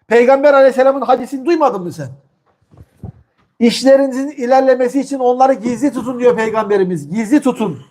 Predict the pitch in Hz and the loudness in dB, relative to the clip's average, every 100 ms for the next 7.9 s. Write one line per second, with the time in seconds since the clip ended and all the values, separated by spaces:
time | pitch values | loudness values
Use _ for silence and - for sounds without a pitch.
0 | - - - - _ _ _ - 208 277 | -20 -20 -20 -20 _ _ _ 0 2 2
1 | 247 247 247 240 208 240 233 240 285 254 | 0 -8 -8 -8 -6 0 0 0 -2 -2
2 | 214 - 202 - 233 240 247 220 165 202 | -4 -6 -10 -4 -2 0 2 2 2 -2
3 | - 247 240 220 226 220 151 - _ _ | 2 0 0 -6 -6 -6 -8 -14 _ _
4 | _ _ - 208 240 226 233 226 247 202 | _ _ -6 -4 -2 0 0 2 2 2
5 | 220 240 240 240 240 240 226 175 - _ | 2 2 2 2 2 2 0 -2 -10 _
6 | _ - 196 226 269 254 196 160 214 226 | _ -2 0 2 4 4 4 -2 -2 -2
7 | 254 254 240 220 262 262 254 247 208 | 0 0 2 2 2 4 4 4 2